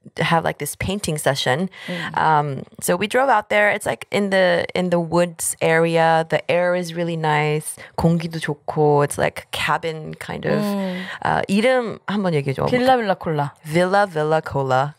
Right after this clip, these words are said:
Speaker 1: is
Speaker 2: 어.
Speaker 1: the name of her cafe. And it's a cafe and also her
Speaker 2: 어.
Speaker 1: art studio space.
Speaker 2: 어.
Speaker 1: But we went and, uh, we had a session where we paint solely with our hands.
Speaker 2: 음.
Speaker 1: 핸드 페인트로만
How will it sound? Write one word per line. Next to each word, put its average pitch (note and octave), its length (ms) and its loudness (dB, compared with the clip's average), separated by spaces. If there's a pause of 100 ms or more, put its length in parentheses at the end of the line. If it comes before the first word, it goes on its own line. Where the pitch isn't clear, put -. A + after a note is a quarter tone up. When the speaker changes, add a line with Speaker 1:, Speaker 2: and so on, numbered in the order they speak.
(200)
Speaker 1:
is F#3 120 2
Speaker 2:
어. F3 40 -2
Speaker 1:
the E3+ 100 0
name D3+ 340 2
of D3 120 -2
her D3 120 -4
cafe. F#3 560 -4 (500)
And D3+ 480 2 (100)
it's E3 140 0
a E3+ 60 -2
cafe B3 480 0
and G#3 120 2
also G3+ 340 2
her E3+ 120 0
Speaker 2:
어. F3 80 -2
Speaker 1:
art F3+ 180 0
studio C#3 360 -8
space. - 340 -6
Speaker 2:
어. E3 320 -4 (400)
Speaker 1:
But D#3+ 160 2
we F3+ 140 2
went F3 400 0
and, D3+ 340 4
uh, C#3 280 4 (520)
we F3 80 0
had F3 160 4
a B3+ 60 -2
session A3+ 580 0
where E3 460 4
we D#3 680 -4 (480)
paint B3 440 0 (100)
solely G3 640 0
with D#3+ 240 0 (200)
our C#3 160 2
hands. - 540 -2 (160)
Speaker 2:
음. F3 460 -8
Speaker 1:
핸드 D4 560 0
페인트로만 F3 1000 2